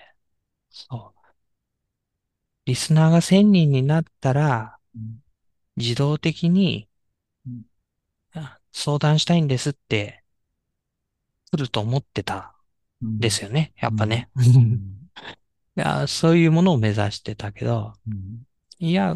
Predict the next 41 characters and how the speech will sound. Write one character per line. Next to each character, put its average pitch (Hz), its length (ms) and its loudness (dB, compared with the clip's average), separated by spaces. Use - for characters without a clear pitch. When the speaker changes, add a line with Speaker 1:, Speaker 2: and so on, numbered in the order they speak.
Speaker 1:
そ - 400 -6
ん 180 180 2
な 165 140 2
ん 104 260 -2
じ - 160 -16
ゃ 107 80 -2
な 110 200 0
い 107 100 -2
よ 95 120 -12
ね 98 160 -4
っ 107 60 -8
て - 100 -2
い 110 120 0
う 113 80 -2
の 107 140 -4
が、 110 400 -4
Speaker 2:
う - 60 -20
ん。 - 20 -
う - 20 -20
ん。 98 280 -16
Speaker 1:
ま 156 60 0
あ、 135 40 2
よ 131 320 0
う 131 60 0
や 127 140 -2
く - 140 -6
分 104 140 -4
か - 80 -6
っ - 140 -10
た 107 100 -14
っ 104 40 -14
て - 160 -16
い 101 40 -10
う 98 40 -18
か。 - 240 -14
Speaker 2:
う 110 100 -8
ん。 98 360 -14
Speaker 1:
う 123 40 -6
ん。 107 140 -8
う 110 120 -4
ん。 98 100 -12